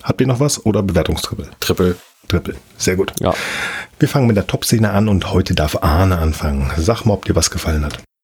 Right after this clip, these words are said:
Speaker 2: Äh, also es ist wirklich schwierig bei dieser Episode, weil mir so viel einfach nicht gefallen hat. Ich weiß wirklich nicht, was ich hier als Top-Szene nennen sollte. Da sind so viele Dinge drin, die ich merkwürdig,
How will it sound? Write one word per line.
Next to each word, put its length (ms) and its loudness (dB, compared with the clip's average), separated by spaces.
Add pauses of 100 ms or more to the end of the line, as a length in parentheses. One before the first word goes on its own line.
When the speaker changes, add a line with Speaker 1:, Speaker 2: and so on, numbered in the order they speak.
(140)
Speaker 2:
Äh, 80 -2 (640)
also 300 0
es 140 -2
ist 160 0
wirklich 260 0
schwierig 340 0
bei 120 4
dieser 260 2
Episode, 480 0
weil 140 2
mir 180 2
so 220 2
viel 460 0
einfach 600 0 (320)
nicht 600 0
gefallen 560 0
hat. 320 -4 (240)
Ich 260 -10
weiß 240 0
wirklich 280 0
nicht, 180 0
was 180 0
ich 80 -4
hier 160 2
als 240 -2
Top-Szene 480 0
nennen 480 2
sollte. 340 0
Da 140 2
sind 140 0
so 160 2
viele 260 0
Dinge 260 2
drin, 260 2
die 120 0
ich 240 -6
merkwürdig, 840 2